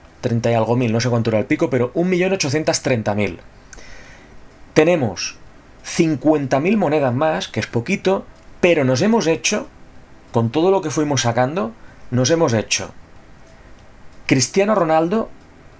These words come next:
el S B C Flashback, que es un S B C de casi trescientas mil monedas,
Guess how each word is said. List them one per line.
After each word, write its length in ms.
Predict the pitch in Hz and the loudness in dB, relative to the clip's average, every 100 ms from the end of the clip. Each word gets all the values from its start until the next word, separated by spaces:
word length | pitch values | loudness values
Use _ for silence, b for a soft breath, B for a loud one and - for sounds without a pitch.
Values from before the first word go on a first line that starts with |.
| - - - - | -20 -20 -10 -4
el 200 | 110 113 | 0 0
S 160 | 123 | 0
B 120 | 127 | 0
C 100 | 120 | 0
Flashback, 580 | 117 135 151 165 208 - - - - | -2 0 -2 -2 -4 -6 -20 -16 -6
que 60 | |
es 80 | 113 | -2
un 80 | 117 | 0
S 160 | 110 | 0
B 100 | 107 | 0
C 160 | 104 120 | -2 -2
de 160 | 107 101 | -2 0
casi 300 | 117 - 117 | -2 -2 -4
trescientas 400 | 107 113 107 104 | -4 -2 -2 0
mil 140 | 120 | 0
monedas, 400 | 113 120 147 175 | 0 0 -2 -4